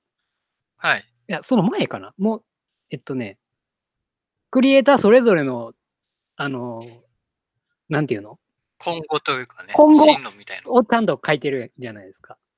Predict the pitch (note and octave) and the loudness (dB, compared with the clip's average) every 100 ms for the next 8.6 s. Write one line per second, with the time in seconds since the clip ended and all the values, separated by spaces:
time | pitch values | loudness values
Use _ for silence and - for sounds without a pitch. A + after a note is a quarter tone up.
0 | _ _ - D#3+ D3+ G#2 - _ _ - | _ _ -6 -4 -2 -6 -10 _ _ -20
1 | _ _ _ _ _ _ _ - B3 A3 | _ _ _ _ _ _ _ 0 4 4
2 | A2 _ _ - B2+ - C3 A#2+ A2+ _ | 2 _ _ -10 -10 -10 -12 -12 -16 _
3 | _ _ _ _ _ _ _ _ _ _ | _ _ _ _ _ _ _ _ _ _
4 | _ _ _ _ _ - D4 - - B3+ | _ _ _ _ _ 0 0 0 -2 0
5 | B3 A#3+ F3 D#3+ G2+ - _ _ _ _ | 2 4 4 4 0 -8 _ _ _ _
6 | _ _ _ _ _ _ _ _ _ _ | _ _ _ _ _ _ _ _ _ _
7 | _ _ _ _ _ F3+ D#3+ G3+ G#3+ A3 | _ _ _ _ _ -12 -2 0 2 2
8 | E3+ B2+ G#2+ G2 _ - | 2 -4 -8 -20 _ -20